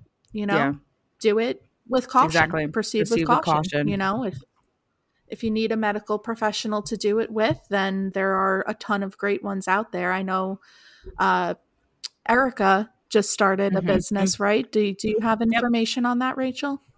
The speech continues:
Speaker 3: Um, hold,
Speaker 2: It was
Speaker 3: please.
Speaker 2: Quantum.
Speaker 3: That, yeah, it's Quantum something, but Erica is fantastic. Erica is who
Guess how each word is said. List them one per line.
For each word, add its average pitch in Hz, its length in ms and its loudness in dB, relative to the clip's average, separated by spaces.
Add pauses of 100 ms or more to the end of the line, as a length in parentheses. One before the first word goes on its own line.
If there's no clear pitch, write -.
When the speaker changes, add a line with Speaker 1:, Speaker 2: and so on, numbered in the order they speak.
(360)
Speaker 3:
Um, 190 720 8 (840)
hold, 214 480 -2
Speaker 2:
It - 40 -20
was - 80 -20
Speaker 3:
please. 180 440 -4
Speaker 2:
Quantum. 180 1120 -2 (1080)
Speaker 3:
That, 170 260 -4
yeah, 170 140 0
it's - 160 -6
Quantum 185 420 0
something, 160 500 -6
but 160 120 -4
Erica 165 580 0
is 160 160 -6
fantastic. 170 600 -2
Erica 185 320 2
is 175 160 -2
who 175 500 0